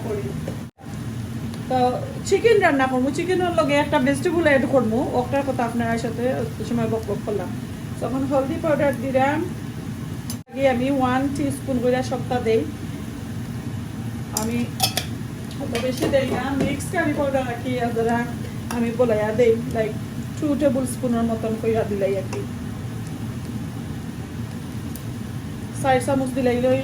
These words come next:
টু টেবিল স্পুনের মতো হয়ে যায়। জিরা দিছি, এখন দিলাম ধনিয়া, এখন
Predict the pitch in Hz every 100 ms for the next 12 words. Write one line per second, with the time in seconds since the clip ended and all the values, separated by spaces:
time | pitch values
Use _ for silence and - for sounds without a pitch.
0 | - 254 247 254 208 - - 214 214 214
1 | 208 208 - - 120 - - - - -
2 | 226 214 247 262 247 285 - 277 262 262
3 | 262 254 262 247 233 247 233 214 247 302
4 | - - - - - - - - - -
5 | - - - - - - - - - -
6 | - - - - - - - - - -
7 | - - - - 262